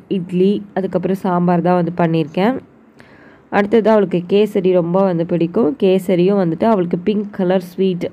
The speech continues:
அதுவும் ரொம்ப பிடிக்கும். So, paneer ஸ்வீட்டும் வந்து பண்ணியிருந்தேன். So, இதுதான் வந்து பிரேக்ஃபாஸ்ட்க்கு அவளுக்கு கொடுத்தது. அடுத்தது lunch வந்து ready பண்ணிகிட்ருக்கேன். So, நிறைய வேலைகள் இருந்தங்காட்டி நான் வந்து நிறையா வந்து எங்களை வந்து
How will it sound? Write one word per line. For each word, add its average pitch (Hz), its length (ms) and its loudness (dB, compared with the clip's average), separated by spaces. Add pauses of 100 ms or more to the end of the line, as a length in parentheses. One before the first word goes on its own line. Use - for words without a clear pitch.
அதுவும் 180 640 0 (200)
ரொம்ப 175 260 0
பிடிக்கும். 180 520 0 (640)
So, - 240 -6
paneer 190 320 2 (120)
ஸ்வீட்டும் 190 280 2
வந்து 175 240 0
பண்ணியிருந்தேன். 165 420 0
So, 208 200 0
இதுதான் 180 300 2
வந்து 185 200 -2
பிரேக்ஃபாஸ்ட்க்கு 175 680 -2
அவளுக்கு 175 280 2
கொடுத்தது. 170 640 0 (1040)
அடுத்தது 214 460 2
lunch 196 380 2
வந்து 202 240 2
ready 180 280 2
பண்ணிகிட்ருக்கேன். 180 540 0
So, 196 380 2 (180)
நிறைய 170 440 2
வேலைகள் 196 540 2
இருந்தங்காட்டி 165 560 0
நான் 190 160 2
வந்து 175 340 2 (520)
நிறையா 175 380 2
வந்து 185 280 2
எங்களை 170 300 2
வந்து 160 280 0